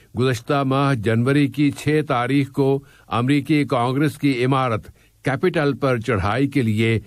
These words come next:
अपने हामियों को तशद्दुद पर उभारा था। ट्रंप के हामियों ने कार्रवाई का आगाज करते हुए ये कहा है कि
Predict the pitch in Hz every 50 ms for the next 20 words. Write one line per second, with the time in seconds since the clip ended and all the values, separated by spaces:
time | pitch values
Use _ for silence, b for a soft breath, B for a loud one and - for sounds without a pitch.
0 | B B B B - 135 - - 131 131 131 127 120 104 92 110 113 117 123 127
1 | 135 147 151 143 117 139 143 147 165 165 170 b b b b b - 143 131 -
2 | 156 151 147 127 131 143 170 175 151 - - 143 127 120 117 107 139 120 110 110
3 | 92 90 80 78 78 76 - 92 82 76 65 - - _ _ _ _ _ _ _
4 | _ B B B B B B B B B - 151 170 175 170 151 - 180 160 147
5 | 147 151 151 151 160 165 170 165 165 165 165 151 160 160 151 151 156 151 147 139
6 | 147 147 156 156 151 151 160 147 135 139 147 143 139 127 139 143 143 139 - -
7 | 151 139 143 - 147 139 135 139 131 143 147 147 147 139 - - 113 107 143 175
8 | 160 165 147 120 131 147 139 117 98 117 139 147 143 139 - 147 123 110 104 85